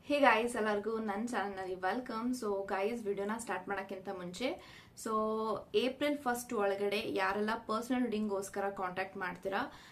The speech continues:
so ನಿಮ್ಮೆಲ್ಲರಿಗೂ just ಫೋರ್ ಹಂಡ್ರೆಡ್ ರುಪೀಸ್ ಗೆ ಪರ್ಸನಲ್ ರೀಡಿಂಗ್ ಚಾರ್ಜಸ್ ನ ಇಟ್ಟಿದೀವಿ. So if you are really very interested, ಆ, ನಿಮ್ಮ ಒಂದು ಕರಿಯರ್ ಬಗ್ಗೆ, ರಿಲೇಶನ್‌ಶಿಪ್ ಬಗ್ಗೆ, ಮ್ಯಾರೇಜ್ ಬಗ್ಗೆ, ಜಾಬ್ ಬಗ್ಗೆ,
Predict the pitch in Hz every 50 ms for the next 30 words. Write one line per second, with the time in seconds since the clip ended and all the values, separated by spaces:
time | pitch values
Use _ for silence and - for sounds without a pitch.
0 | - - - - 226 220 220 220 220 208 196 202 220 240 240 240 - 220 226 220
1 | 220 233 226 220 - 220 240 240 - - 254 247 - 233 214 214 214 208 208 208
2 | 208 208 202 196 190 - 202 208 208 208 202 202 202 208 208 - 214 208 208 208
3 | 220 226 226 220 208 196 196 202 208 - 202 196 196 196 196 190 - 202 196 190
4 | 180 180 196 190 180 185 180 180 240 294 - - - - - - - - - 214
5 | 208 208 - - 233 233 240 220 226 208 202 214 240 220 220 208 202 196 190 175
6 | 185 202 190 190 - 214 226 254 247 - - - - - - - - 214 214 214
7 | 220 226 240 247 254 262 262 247 226 226 214 214 - 214 208 208 214 214 208 -
8 | 202 196 190 202 208 202 190 202 202 202 - 214 208 208 214 208 180 190 196 190
9 | 190 196 190 196 185 185 190 202 208 208 196 175 175 196 196 196 185 196 196 196
10 | 175 175 - 202 196 208 214 208 - 202 196 190 180 175 185 185 185 180 - -
11 | - -